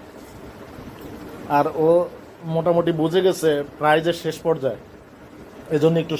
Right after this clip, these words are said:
শান্ত, ধীর, প্রশান্ত মনোভাব ওর। ও মনোযোগ দিয়ে কথা শুনে আমার। মরমী, মরমী, চিকন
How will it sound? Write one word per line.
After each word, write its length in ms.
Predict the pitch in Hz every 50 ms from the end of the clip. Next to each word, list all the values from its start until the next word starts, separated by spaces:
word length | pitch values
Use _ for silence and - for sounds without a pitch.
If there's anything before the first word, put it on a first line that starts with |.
| -
শান্ত, 260 | 156 156 156 147 - 165 156 151 131 117
ধীর, 300 | 156 160 160 151 143 - - - - - - - - - - - - - - - - - - - -
প্রশান্ত 380 | - 160 160 170 180 175 - 185 175 165
মনোভাব 360 | 156 151 156 143 139 156 147 131 131
ওর। 100 | 123 120 - - - - - - - - - - - - - - - - - - - - - - - - - - - - - - - - - - - - - - -
ও 40 | 139 143 147
মনোযোগ 280 | 151 160 160 156 160 156 147
দিয়ে 120 | 156 151 147
কথা 160 | 143 139 156 147 -
শুনে 180 | 151 135 135 123 110
আমার। 160 | 104 107 - - - - - - - - - - - - - - - - - - - - - - - 135
মরমী, 400 | 139 151 165 185 190 214 233 240 240 254 277 285 277 - - - - - - - - - - - - - - - - - - - - - - - - 127
মরমী, 400 | 143 156 180 190 196 208 214 208 208 196 180 143 117 - - - - - - - - - - - - - - - - - - - - - - - - - - - - - - - - - - - - - - - - - - - - - - - - - -
চিকন 320 | - 175 170 170 170 170